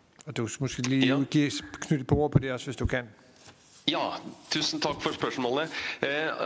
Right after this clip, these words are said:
Speaker 2: altså dette med arbeidstider, eh, det er vel som for mye annen, annet arbeid innenfor anleggssektoren og entreprenørbransjen, så, eh, mye arbeid,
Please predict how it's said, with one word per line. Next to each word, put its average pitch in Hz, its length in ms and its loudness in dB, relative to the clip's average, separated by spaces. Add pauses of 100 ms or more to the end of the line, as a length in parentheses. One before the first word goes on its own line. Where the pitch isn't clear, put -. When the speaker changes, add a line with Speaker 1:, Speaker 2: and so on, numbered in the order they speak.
(200)
Speaker 2:
altså 151 220 0
dette 139 280 -2
med 123 260 0
arbeidstider, 110 840 -2 (400)
eh, 123 520 0 (1080)
det 127 160 0
er 110 360 -2
vel 127 200 -2
som 123 320 -2
for 123 300 -2 (300)
mye 117 360 0 (140)
annen, 107 580 -2 (920)
annet 113 460 -2
arbeid 104 420 -2
innenfor 113 540 -4
anleggssektoren 110 1400 -2 (400)
og 117 140 0
entreprenørbransjen, 107 1200 -2
så, 117 400 0 (420)
eh, 107 840 0
mye 120 360 0
arbeid, 104 580 -2